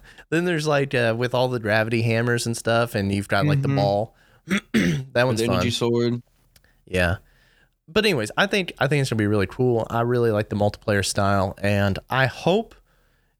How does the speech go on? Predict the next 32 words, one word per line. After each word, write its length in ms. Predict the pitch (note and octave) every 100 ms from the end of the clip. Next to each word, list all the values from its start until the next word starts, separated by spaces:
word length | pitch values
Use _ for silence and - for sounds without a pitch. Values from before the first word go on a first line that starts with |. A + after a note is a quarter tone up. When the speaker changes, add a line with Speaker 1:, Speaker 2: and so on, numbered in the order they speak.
| _
Speaker 1:
it's 180 | C3+ -
somewhere 480 | - E3 E3+ E3+
between 640 | D#3+ D3 - C#3+ C#3 C3+ B2+
Halo 520 | A2+ C#3+ C3+ B2 A#2
one, 760 | A2+ A#2 C#3+ D#3 E3 E3 E3+ - _
two, 200 | - E3
three, 240 | D#3+ D#3+ D#3+
four 520 | - D#3+ D#3+ E3 F3 _
style, 640 | - - E3 E3 E3+ F3 - _ _ _ _
and 200 | A#2 A#2
not 180 | B2+ B2+
so 140 | -
much 240 | A#2+ A#2 -
of 100 | G2
five 680 | - C3 C3 B2+ C3 - -
with 260 | A2+ A2+ -
the 120 | G#2
addition 340 | G2+ G2 G2
of 140 | F2+ -
the 80 |
grapple 300 | D#2 D#2 -
hook. 180 | - - - -
But 120 | B2+
I'm 140 | C3+
afraid 380 | C3 - F#3+ F#3+
it's 140 | E3+ -
gonna 160 | C3+
Speaker 2:
Sure. 40 | B2
Speaker 1:
be 120 | A#2+
kind 240 | - A#2+
of 100 | A#2
a 240 | G#2 G#2